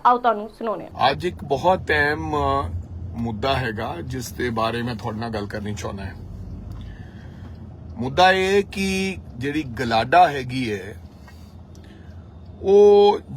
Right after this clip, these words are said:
Speaker 2: ਜ਼ਮੀਨ ਐਕਵਾਇਰ ਕਰ ਰਹੀ ਹੈ ਕਿਸਾਨ ਭਰਾਵਾਂ ਦੀ, ਤੇ ਜਾਂ ਕੁਝ ਜਿਨ੍ਹਾਂ ਕੋਲੇ already ਜ਼ਮੀਨ, ਅ, ਹੈਗੀ ਹੈ,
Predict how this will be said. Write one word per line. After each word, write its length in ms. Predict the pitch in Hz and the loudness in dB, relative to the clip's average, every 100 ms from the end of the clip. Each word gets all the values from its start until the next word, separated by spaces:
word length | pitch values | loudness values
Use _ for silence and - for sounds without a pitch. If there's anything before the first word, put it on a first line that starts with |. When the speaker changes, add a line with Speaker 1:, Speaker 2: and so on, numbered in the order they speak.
| 117 | -10
Speaker 2:
ਜ਼ਮੀਨ 760 | 113 156 151 151 160 208 220 220 | -4 -2 0 0 0 2 2 0
ਐਕਵਾਇਰ 400 | 208 170 165 160 | 0 2 2 2
ਕਰ 220 | 151 139 | 0 -4
ਰਹੀ 280 | 123 127 131 | -4 -6 -6
ਹੈ 260 | 139 151 165 156 | -4 -2 -4 -8
ਕਿਸਾਨ 680 | 151 123 - 160 165 165 165 | -10 -6 0 4 4 2 0
ਭਰਾਵਾਂ 480 | 165 - 131 104 101 | -6 -4 -4 -4 -10
ਦੀ, 200 | 95 92 - - - - - - - - - - - - - - | -14 -16 -16 -18 -18 -16 -16 -16 -16 -16 -16 -16 -16 -16 -14 -10
ਤੇ 140 | - 127 | -8 -6
ਜਾਂ 380 | 117 143 165 175 | -2 2 4 4
ਕੁਝ 380 | - 165 143 156 160 156 165 | 2 0 2 0 2 0 -2
ਜਿਨ੍ਹਾਂ 360 | 120 127 143 147 | -6 -6 -4 -4
ਕੋਲੇ 320 | 143 131 139 | -4 -2 0
already 440 | 131 120 139 147 139 | -2 -2 -4 -4 -6
ਜ਼ਮੀਨ, 540 | 123 127 131 135 127 - - - - - - - - | -6 -6 -6 -4 0 2 2 -2 -6 -8 -10 -10 -8
ਅ, 300 | 110 113 110 | -6 -4 -4
ਹੈਗੀ 380 | 104 113 - 135 | -2 -4 -2 -2
ਹੈ, 340 | 123 101 98 | 0 -2 -4